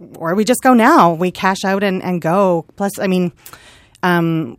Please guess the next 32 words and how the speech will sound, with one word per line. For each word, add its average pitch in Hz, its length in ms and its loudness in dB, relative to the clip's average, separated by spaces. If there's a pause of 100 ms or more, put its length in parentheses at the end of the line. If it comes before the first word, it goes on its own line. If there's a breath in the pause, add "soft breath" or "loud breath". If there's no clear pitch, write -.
(120)
you 185 280 -4
know, 170 80 0
we 160 100 -2
were 165 100 0
sitting 185 300 -2
on 160 120 0
this 147 120 -4
property 220 400 0
that 143 140 -6
was 147 180 -8
worth 156 200 -6
all 147 120 -6
this 139 180 -10
money, 214 440 0 (400 loud breath)
but 160 240 0
our 175 160 0
day-to-day 156 840 -4 (160)
living 165 440 0
was 143 200 -2 (260)
tight, - 680 -8
tight, 208 360 -6
tight. 190 400 -6
The 170 80 -8
money 175 400 -4
just - 400 -10 (440 loud breath)
wasn't 170 320 -2
there. 190 180 0
Everything 175 380 -4
is 156 120 -6
so 156 120 -6
expensive 175 520 -12
there. 135 280 -8